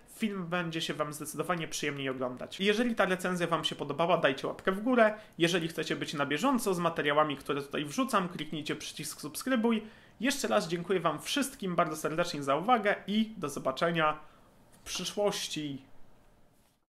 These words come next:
I jeszcze jedno, pamiętajcie, że w trakcie napisów końcowych występuje dodatkowa scena. Nie wychodźcie proszę, tak jak ludzie na każdej premierze filmu Marvela czy D C, jakie oglądam, bo to jest strasznie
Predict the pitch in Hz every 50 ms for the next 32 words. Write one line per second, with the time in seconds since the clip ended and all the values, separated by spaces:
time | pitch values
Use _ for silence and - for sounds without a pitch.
0 | _ _ _ _ _ _ _ _ _ _ _ _ _ _ - 165 175 185 180 -
1 | - 196 175 170 165 151 147 139 - - 160 165 165 165 170 180 185 180 180 175
2 | 147 160 160 - 175 175 175 175 - 185 165 160 160 165 160 170 175 - - 160
3 | 165 160 - 170 165 180 180 147 156 - - 180 165 165 - 175 175 165 170 165
4 | 165 - - 170 - - 175 - - 190 160 147 147 165 196 208 202 196 - 240
5 | 226 226 - - - - - - 180 185 180 - 196 170 170 170 170 170 - 180
6 | 185 180 180 180 170 165 - 165 170 165 - 170 175 175 - 175 170 175 180 185
7 | 180 180 165 - - 170 165 170 170 165 170 170 165 147 165 180 180 175 170 170
8 | - 175 156 139 160 - - 196 185 180 180 - - - _ _ 170 185 180 180
9 | 196 175 160 170 190 190 190 208 202 196 185 190 190 202 202 196 202 - - -
10 | 208 208 214 208 - - 208 208 202 196